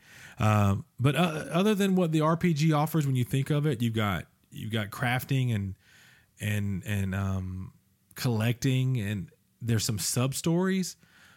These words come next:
The sub, so, so when you look at the map, the main stories are, like, these red icon, right? Boom, that's the main story. Sub stories are blue, and you're like, "Oh, I'm gonna go do a sub story. Let's see how it ties in."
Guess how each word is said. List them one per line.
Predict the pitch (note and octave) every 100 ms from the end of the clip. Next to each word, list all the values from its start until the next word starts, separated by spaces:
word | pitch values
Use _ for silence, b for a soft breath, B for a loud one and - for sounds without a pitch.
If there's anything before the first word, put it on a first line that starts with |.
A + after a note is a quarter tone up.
| B
The | -
sub, | A2 - C#3+ D#3 D3+
so, | - D3+ C3+ B2+
so | D3
when | C3+
you | B2
look | C3+ E3
at | C#3
the | B2+
map, | A#2+ B2 A#2 - _ A2+
the | G#2
main | A2 B2
stories | C3 D3 C3+ B2
are, | A2+
like, | A2 G#2+
these | G2
red | G2 A2+ G#2+
icon, | G2+ F#2+ G2+ F#2 F#2+
right? | A2+ - _ -
Boom, | A#2+ F#2+ F#2
that's | G#2
the | -
main | B2 A2+
story. | G#2+ E2+ F2 B B B B -
Sub | - D#3+
stories | E3 D#3+ C3
are | A#2
blue, | G2+ A2+ D3+ D#3
and | A#2+
you're | C3
like, | D3
"Oh, | G3+ F3
I'm | F3
gonna | F3+
go | D#3+
do | D3+ D3+
a |
sub | - E3+
story. | - G#2+
Let's | A2 C3+
see | C#3
how | C#3+
it | B2+
ties | C3+ C3+ C3
in." | D3+ G2